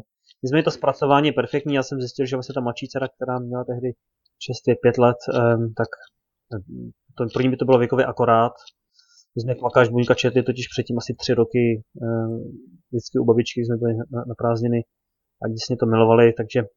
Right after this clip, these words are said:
pro ně to bylo takový vlastně už známý titul a nechtějí to poslouchat. Ale je to, je to perfektně zpracováno. Tak to byl první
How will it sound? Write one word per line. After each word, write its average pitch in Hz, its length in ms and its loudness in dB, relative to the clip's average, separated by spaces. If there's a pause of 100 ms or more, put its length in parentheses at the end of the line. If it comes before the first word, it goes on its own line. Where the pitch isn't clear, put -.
(180)
pro 117 80 -6
ně 117 120 -2
to 120 80 0
bylo 117 140 2
takový 117 240 -6
vlastně 123 240 -8
už 131 180 -12
známý 113 240 -2
titul 113 360 -4
a 110 100 -4 (640)
nechtějí 110 220 -6
to 110 100 -10
poslouchat. 104 360 -8
Ale 123 140 6
je 127 60 4
to, 147 120 2 (520)
je - 80 -6
to 131 120 0
perfektně 135 420 -2
zpracováno. 117 560 -2
Tak 113 140 -10
to 131 60 -4
byl 143 120 2
první 131 320 2